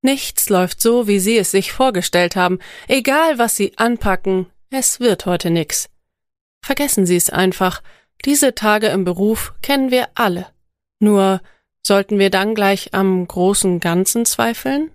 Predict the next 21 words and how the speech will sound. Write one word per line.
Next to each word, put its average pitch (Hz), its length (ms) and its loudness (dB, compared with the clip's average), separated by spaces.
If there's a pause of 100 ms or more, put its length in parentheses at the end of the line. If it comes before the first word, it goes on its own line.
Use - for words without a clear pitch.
und 196 480 -2 (260)
alles 220 360 0
hinwerfen? 233 680 0 (800)
Müssen 269 360 2
es 214 320 -2
immer 294 500 2
ein 190 300 2
Jobwechsel, 220 840 2 (440)
eine 233 180 2
Dauerkrankschreibung 202 1200 0 (140)
oder 196 220 4
eine 185 180 -2
Schwangerschaft 233 720 -2
sein, 247 400 0
um 208 220 2
dem 196 300 2
ganzen 220 520 2
vermeintlichen 190 840 0
Irrsinn 226 400 2
zu - 140 0
entfliehen? 208 560 0